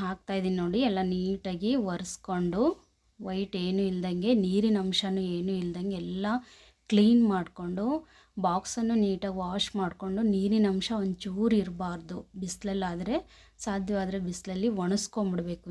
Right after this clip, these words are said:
ನೀಟಾಗಿ. ಒಣಸ್ಕೊಂಡು ನಾನೆಲ್ಲ ಬಿಡಿಸ್ಕೊಂಡು ಬಾಕ್ಸಿಗೆ ಹಾಕ್ತಾಯಿದ್ದೀನಿ ನೋಡಿ. ಟೈಟ್ ಇರೋ ಮುಚ್ಚಳನ ಟೈಟಾಗಿ ಹಾಕಬೇಕು, ಮುಚ್ಚಳನ ಲೂಸ್ ಇರಬಾರ್ದು. ಟೈಟ್ ಇರೋ ಮುಚ್ಚಳ,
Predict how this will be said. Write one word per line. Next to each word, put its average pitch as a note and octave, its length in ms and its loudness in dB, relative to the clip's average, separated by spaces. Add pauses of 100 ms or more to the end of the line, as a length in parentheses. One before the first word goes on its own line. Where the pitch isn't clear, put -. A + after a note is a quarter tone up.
ನೀಟಾಗಿ. E3 440 -6 (540)
ಒಣಸ್ಕೊಂಡು G3 580 -2
ನಾನೆಲ್ಲ G3 340 0 (140)
ಬಿಡಿಸ್ಕೊಂಡು F#3+ 640 -4
ಬಾಕ್ಸಿಗೆ F#3 480 -6
ಹಾಕ್ತಾಯಿದ್ದೀನಿ F3 640 -6
ನೋಡಿ. E3 220 -4 (3000)
ಟೈಟ್ G#3+ 380 0
ಇರೋ G3+ 120 0 (100)
ಮುಚ್ಚಳನ F#3+ 540 -2 (680)
ಟೈಟಾಗಿ G#3 500 -2
ಹಾಕಬೇಕು, F3 400 -10 (100)
ಮುಚ್ಚಳನ E3 480 -4 (240)
ಲೂಸ್ F#3+ 400 0
ಇರಬಾರ್ದು. D#3+ 520 -6 (300)
ಟೈಟ್ F#3 340 -6
ಇರೋ F#3+ 200 -2
ಮುಚ್ಚಳ, F3+ 300 -6